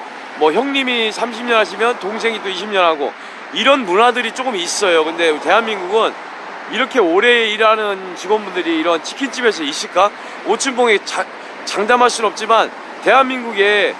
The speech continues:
어, 페리카나 치킨 이 호점 이 가게 한 곳이 아닐까 싶기도 해요. 이십 년이 넘었다니까요, 배달을. 얼마나 이 사장님, 사모님께서 성심을 다해서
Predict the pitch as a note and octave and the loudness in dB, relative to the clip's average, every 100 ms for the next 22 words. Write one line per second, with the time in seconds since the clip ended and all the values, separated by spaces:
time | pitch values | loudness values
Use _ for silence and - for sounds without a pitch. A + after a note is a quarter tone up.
0 | - - C3 E3 - C4 C#4 B3 B3 A3+ | -10 -8 2 2 2 0 0 2 6 4
1 | A3 - - G#3+ F#3+ A#3 G3+ F#3+ G3 C#3+ | 2 -10 -10 -8 -6 -4 2 4 4 0
2 | - - - F3+ C4 C4 - G3+ G3+ G3+ | -10 -14 -8 0 2 2 0 2 2 0
3 | B3+ C#4+ A3 E3 F3+ F#3+ F#3 - F3 D#3 | -4 -4 0 0 0 0 -2 -2 -4 -2
4 | D#3 B2+ B2+ - - - F#3 B3+ C4+ C4+ | 0 0 -2 -4 -10 -8 -2 -2 0 2
5 | B3 F3 F#3 G3+ F#3+ E3 D#3 D3+ D3 D3+ | 2 4 2 2 0 0 0 0 0 0
6 | D#3 G#3+ - - - D3 B3 A#3+ A3+ G3 | 0 -2 -6 -14 0 2 4 4 4 2
7 | F3+ G#3+ A#3+ A3+ G3 G#3 A3 G3+ G#3+ F3 | 0 -2 -2 -2 -4 -4 -4 -2 -2 2
8 | F#3+ C#3+ - - - - C4 B3 B3 G#3 | 4 2 -2 -18 -8 -2 -2 0 2 4
9 | F#3 F3 D3+ D#3+ D#3+ | 6 4 4 2 2